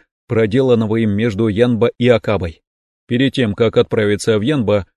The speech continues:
он, будучи назначен карабом в качестве советника, попытался избежать ответственности.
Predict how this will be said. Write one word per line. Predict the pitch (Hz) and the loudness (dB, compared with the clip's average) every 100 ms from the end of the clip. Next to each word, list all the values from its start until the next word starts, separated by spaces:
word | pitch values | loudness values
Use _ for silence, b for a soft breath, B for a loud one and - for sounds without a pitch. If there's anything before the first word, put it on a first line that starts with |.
| - | -8
он, | 160 170 135 | -4 -4 -2
будучи | 156 139 143 | -2 -2 -2
назначен | 131 127 113 123 113 117 | 0 0 0 -2 -2 -2
карабом | 120 123 123 117 110 | 0 2 2 2 -2
в | - | -2
качестве | 113 110 98 110 101 | -4 -4 -4 -4 -2
советника, | 113 120 - 131 139 135 127 | -2 -2 -2 -4 0 0 0
попытался | 123 113 107 95 - 117 | 0 -2 -2 -4 -4 -6
избежать | 104 139 131 101 | -4 -2 0 -2
ответственности. | 104 101 90 98 85 - 90 | -2 -6 -6 -6 -8 -8 -14